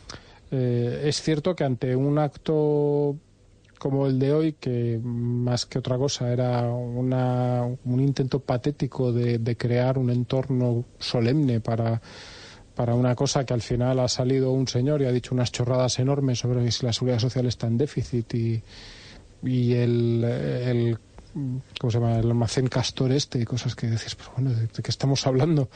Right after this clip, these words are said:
Y luego ha salido otro señor que para leer la fecha uno de octubre de este año ha tenido que leerla.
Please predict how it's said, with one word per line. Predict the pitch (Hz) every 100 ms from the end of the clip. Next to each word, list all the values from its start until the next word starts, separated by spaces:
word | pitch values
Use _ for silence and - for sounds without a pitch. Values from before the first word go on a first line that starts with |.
| - - - - - -
Y | 147
luego | 135 147
ha | 151 151
salido | 127 143 143
otro | 147 143
señor | 123 139 165 160
que | 131
para | 127 123 123
leer | 123 127 135 139
la | 139 135
fecha | - 147 - 135
uno | 135 143 139
de | 139
octubre | 127 - 151 139 135
de | 127
este | - 143
año | 156 135
ha | 117
tenido | 127 131 131
que | 120 127
leerla. | 117 147 147 156